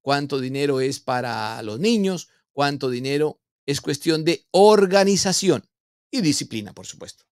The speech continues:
y disciplina. La cuestión es empezar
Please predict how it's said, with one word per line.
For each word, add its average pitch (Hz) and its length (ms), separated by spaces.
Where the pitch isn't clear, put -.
y 151 80
disciplina. - 600
La 107 100
cuestión 131 300
es 165 300
empezar 180 680